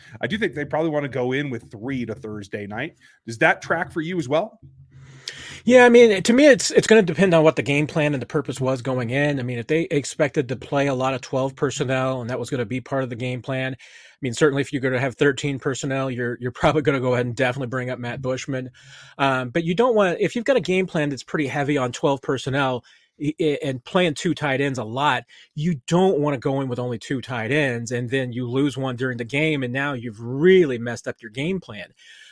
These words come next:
Speaker 2: But you can rest assured, I mean, you know, the Andy Reid that we saw today in the, in the press conference was an anxious Andy Reid. I mean, he kind of wanted to get out of there,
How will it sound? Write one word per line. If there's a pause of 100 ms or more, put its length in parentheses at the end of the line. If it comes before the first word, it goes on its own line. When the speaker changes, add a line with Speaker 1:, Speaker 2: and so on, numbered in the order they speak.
(120)
Speaker 2:
But
you
can
rest
assured,
I
mean,
you
know,
the
Andy
Reid
that
we
saw
today
in
the,
in
the
press
conference
was (720)
an (120)
anxious
Andy
Reid.
I
mean,
he
kind
of
wanted
to
get
out
of
there,